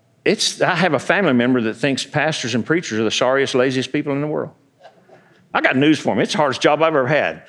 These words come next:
I've worked the oil field. I've worked lots of different jobs. It, it's tough.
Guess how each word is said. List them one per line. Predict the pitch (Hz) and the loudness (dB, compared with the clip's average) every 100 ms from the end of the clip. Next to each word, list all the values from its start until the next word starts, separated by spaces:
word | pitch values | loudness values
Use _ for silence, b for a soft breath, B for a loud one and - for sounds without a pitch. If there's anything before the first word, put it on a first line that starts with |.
| B B - | B B -2
I've | 220 | 2
worked | 165 220 - | 4 4 4
the | 170 | 4
oil | 190 185 | 4 4
field. | 208 214 185 | 4 4 4
I've | 190 | 4
worked | 180 175 | 2 2
lots | 175 185 | 2 2
of | 170 | 2
different | 175 160 131 | 2 0 2
jobs. | 165 180 196 170 - B B B | 2 4 2 -2 -8 B B B
It, | - 202 175 | 0 2 2
it's | 185 | 0
tough. | - 240 190 - - - | 0 0 0 -4 -14 -20